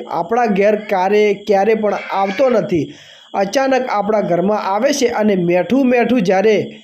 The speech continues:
બોલવા લાગે છે અને કંઈક પણ આપણને ખવડાવવાની કે આપવાની કોશિશ કરી રહ્યો, મેઠું મેઠું બોલી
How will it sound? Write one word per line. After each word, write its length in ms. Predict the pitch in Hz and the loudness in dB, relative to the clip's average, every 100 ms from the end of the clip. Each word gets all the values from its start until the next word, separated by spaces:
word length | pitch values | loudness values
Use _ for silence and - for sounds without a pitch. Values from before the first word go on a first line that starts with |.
| - _ _ - 165 | -20 _ _ -18 -8
બોલવા 560 | 160 214 240 269 285 | 0 2 4 4 4
લાગે 360 | 254 233 226 226 | 2 2 2 2
છે 180 | 220 190 | 2 0
અને 300 | - 208 208 - | 0 0 -2 -2
કંઈક 320 | 240 262 214 214 | 0 0 0 -4
પણ 140 | 233 233 - | -4 -4 -4
આપણને 460 | 214 214 240 233 | -4 0 2 2
ખવડાવવાની 720 | 226 208 196 220 226 233 254 233 | 0 0 0 2 2 2 0 0
કે 100 | 262 | -4
આપવાની 640 | - 202 202 214 240 254 | -4 -6 -4 -2 -2 -2
કોશિશ 480 | - 220 220 247 214 | 0 0 2 0 0
કરી 200 | 226 226 | 0 2
રહ્યો, 220 | 226 208 | 2 2
મેઠું 340 | 190 185 233 | 0 2 2
મેઠું 340 | 214 214 240 185 | 2 2 0 2
બોલી 360 | 190 214 262 | 2 2 2